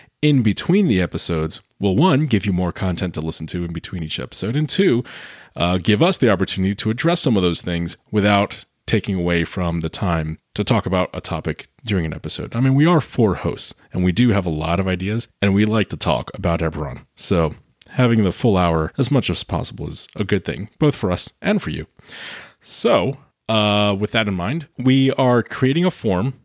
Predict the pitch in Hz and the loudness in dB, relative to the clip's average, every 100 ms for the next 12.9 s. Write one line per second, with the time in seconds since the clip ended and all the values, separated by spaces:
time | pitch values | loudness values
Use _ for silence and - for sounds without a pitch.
0 | - 117 107 101 98 104 - 110 - 98 | -8 0 2 2 2 -2 -2 -2 0 0
1 | - - 90 - 92 117 - - - - | -2 -4 -4 -4 -6 -6 -8 -16 -10 -2
2 | 180 214 185 143 170 113 98 98 107 - | 0 2 2 2 0 2 4 4 2 0
3 | 98 95 92 - 101 101 87 90 117 - | -2 0 -2 -2 -4 -2 0 0 0 0
4 | 87 95 - 90 - 147 151 104 95 87 | -2 -2 -4 -8 -2 0 2 0 -2 -6
5 | - 160 - - 160 139 120 - - - | -2 -2 -2 0 2 2 0 -6 -8 -12
6 | 95 90 85 - - 165 156 147 117 - | -8 -6 -8 -8 -2 2 4 2 2 -2
7 | - - - 92 85 - 131 139 135 131 | -8 -4 -4 -4 -6 0 4 4 4 2
8 | - - 107 110 110 - 107 - 110 - | -2 -2 0 2 0 0 -4 -4 -6 -4
9 | 104 107 - - 95 95 92 - 202 180 | -6 -4 -8 -6 -4 -2 -4 0 2 4
10 | 117 - _ - - 113 95 - 135 123 | 2 -2 _ -10 -4 -2 -2 0 0 0
11 | - - 110 107 - 101 98 - - 95 | -6 -8 -2 -2 0 0 0 -2 -4 -2
12 | 90 - 87 - - - 90 107 85 | -2 -6 -8 -8 -10 -10 -4 -2 -4